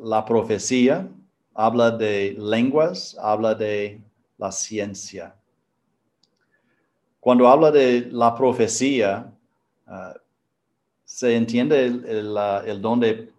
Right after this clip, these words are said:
profecía en dos sentidos. El, el, el don de profecía en, en el sentido de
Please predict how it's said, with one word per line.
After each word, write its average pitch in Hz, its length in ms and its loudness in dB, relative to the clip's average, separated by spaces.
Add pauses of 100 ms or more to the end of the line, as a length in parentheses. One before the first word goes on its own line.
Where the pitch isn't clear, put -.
(480)
profecía 113 1200 -4
en 104 240 -12
dos 110 240 -2
sentidos. 101 960 -8
El, 95 420 -12 (220)
el, 92 500 -12 (680)
el 92 120 -10
don 110 200 0
de 110 160 2
profecía 113 840 0
en, 104 380 -10
en 104 120 -10
el 104 120 -6
sentido 113 480 -2
de 95 420 -4